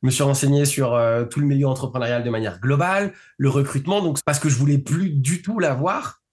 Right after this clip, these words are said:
il m'a forcé à aller être super curieux sur des thématiques, à vouloir aller plus loin sur des thématiques que je, sur lesquelles je ne voulais plus avoir ce sentiment de, de syndrome de l'imposteur en me disant, « Bah,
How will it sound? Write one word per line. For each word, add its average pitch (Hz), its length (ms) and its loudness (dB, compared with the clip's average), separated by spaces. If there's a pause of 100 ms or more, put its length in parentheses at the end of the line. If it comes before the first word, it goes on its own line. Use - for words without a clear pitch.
(300)
il 147 100 2
m'a 143 160 2
forcé 190 720 -4
à 123 180 0
aller 131 380 0
être 123 240 -2
super - 640 -4
curieux 160 380 -2
sur 131 180 -4
des 113 100 -4
thématiques, 117 600 -4 (520)
à 135 120 2
vouloir 147 320 4
aller 147 180 4
plus 165 220 0
loin 190 240 2
sur 175 100 -4
des 143 80 0
thématiques 147 400 -2
que 139 140 0
je, 127 240 -2
sur - 160 -6
lesquelles 160 200 -2
je 131 120 2
ne 143 160 4
voulais 139 280 2
plus 247 440 -2 (300)
avoir 147 280 0
ce 156 80 -2
sentiment 165 640 0
de, 139 260 0
de 127 140 -2
syndrome 143 420 0
de 139 60 0
l'imposteur 139 580 -2 (240)
en 139 80 0
me 147 100 4
disant, « 147 300 2
Bah, 113 280 -2